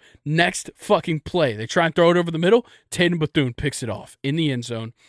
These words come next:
Literally saved the game. We would have been losing at that point. Then Fitzy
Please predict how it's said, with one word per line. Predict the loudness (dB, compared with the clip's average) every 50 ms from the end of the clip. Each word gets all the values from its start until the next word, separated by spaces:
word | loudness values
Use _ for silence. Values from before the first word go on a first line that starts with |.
| _ _ _ _ _ _ _
Literally | -8 -2 0 2 2 2 2 0 -2
saved | -4 0 0 0 0 0 -4 -10
the | -8
game. | -6 -6 -6 -4 -2
We | 0 0
would | 0 0 0
have | -2 -2 -2
been | -4 -4 -2
losing | 0 0 0 0 0 -4 -10 -14 -18 _ _ _ _ _ _ _ _ -10
at | -6 -2
that | 0 0 0 0
point. | -4 -6 -6 -6 -6 _ -16 -20 -20 _ _ _ -2
Then | -2 0 0 -2 -4 -6 -10 _ _ _
Fitzy | -20 -10 -4 -2 -2 -2 -2 -4 -4 -6 -6 -8